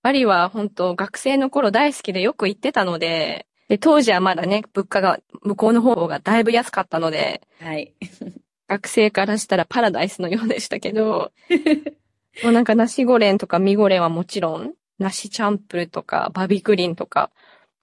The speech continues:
Speaker 1: なんかいろいろ食べてきました。
Speaker 2: そう、バビクリンはね、本当あの、豚の丸焼きで、多分、結構衝撃的ですよね。<laughs>
Speaker 1: そうですね。
Speaker 2: <laughs> そう、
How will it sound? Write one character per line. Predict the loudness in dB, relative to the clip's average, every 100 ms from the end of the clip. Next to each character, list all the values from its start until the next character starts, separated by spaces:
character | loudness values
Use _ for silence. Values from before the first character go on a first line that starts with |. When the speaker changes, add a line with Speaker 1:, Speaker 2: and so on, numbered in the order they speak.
| _
Speaker 1:
な | 0
ん |
か | 0
い | 2
ろ | 2
い |
ろ | 4
食 | 2 0
べ | -2
て | -4
き | -8
ま | -10
し | -10
た。 | -8 -8 -8 _ _ _ _
Speaker 2:
そ | -20
う、 | -14
バ | -10
ビ | -8
ク | -2 0
リ | 2
ン | 0
は | 0
ね、 | 0 0
本 | -4 -6
当 | -4
あ |
の、 | -4
豚 | -4 -2 0
の | 2 0 0
丸 | 0 2
焼 | 2 0
き | -2
で、 | 0 2 0 -4 -20 -20 _
多 | -8
分、 | -2 0 0 -2 -4 -6 _ _
結 | -4
構 | -4
衝 | -2 -2 -2
撃 | -8 -8
的 | -6 -6 -2 0 0
で |
す | 0 0
よ | 2
ね。 | 0 0 0 0 0
<laughs> | -2 _ _ _ _
Speaker 1:
そ | 0 2
う |
で | 4
す | 2 -2
ね。 | -4 -6 -6 -2 0 0 0 -2
Speaker 2:
<laughs> | -6 -12 -14 -14 -16 _
そ | -20
う、 | -14